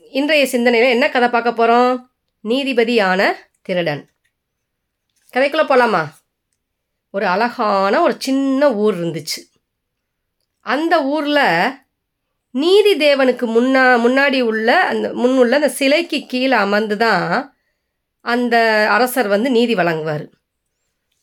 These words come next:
ஒரு நாள் ஒரு திருடனை கொண்டு போய் அரசன் முன்னாடி நிப்பாட்டுறாங்க அந்த மக்கள் எல்லாரும். திருடன் செஞ்ச குற்றத்தை கேட்ட உடனே அரசர், "அவனை உடனே தூக்குல போடுங்க" அப்படின்னு சொல்லி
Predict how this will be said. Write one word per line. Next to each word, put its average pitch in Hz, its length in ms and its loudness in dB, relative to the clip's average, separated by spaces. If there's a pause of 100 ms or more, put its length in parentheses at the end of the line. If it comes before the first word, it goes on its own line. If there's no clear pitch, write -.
(120)
ஒரு 226 220 -2
நாள் 233 200 0
ஒரு 196 200 0
திருடனை 262 360 0
கொண்டு 180 200 -4
போய் 202 140 2
அரசன் 214 340 -2
முன்னாடி 185 320 -2
நிப்பாட்டுறாங்க 180 540 -6
அந்த 202 160 -6
மக்கள் 160 320 -8
எல்லாரும். 160 460 -10 (1600)
திருடன் 359 380 2
செஞ்ச 269 320 2
குற்றத்தை 262 400 -2
கேட்ட 220 280 0
உடனே 220 300 2
அரசர், 190 680 0
"அவனை 196 200 0
உடனே 220 240 2
தூக்குல 247 460 -2
போடுங்க" 170 600 -2 (480)
அப்படின்னு 202 380 -2
சொல்லி 202 680 -4